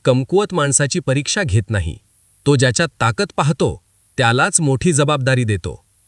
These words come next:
आज जर तुमचं मन खचलेलं असेल, तुम्ही एकटे असल्यासारखं वाटत असेल, तर एक गोष्ट लक्षात ठेवा,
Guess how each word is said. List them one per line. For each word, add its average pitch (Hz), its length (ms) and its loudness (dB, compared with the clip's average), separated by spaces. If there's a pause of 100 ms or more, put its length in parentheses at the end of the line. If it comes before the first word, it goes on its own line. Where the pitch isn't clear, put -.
(560)
आज 123 200 2
जर 123 240 2
तुमचं 120 340 0
मन 131 280 0
खचलेलं 147 420 0
असेल, 127 400 0 (380)
तुम्ही 170 280 2
एकटे 151 300 -2
असल्यासारखं 202 600 0
वाटत 170 300 -2
असेल, 135 360 -2 (460)
तर 127 100 4
एक 135 120 0
गोष्ट 131 320 -2
लक्षात 123 340 -2
ठेवा, 82 320 -6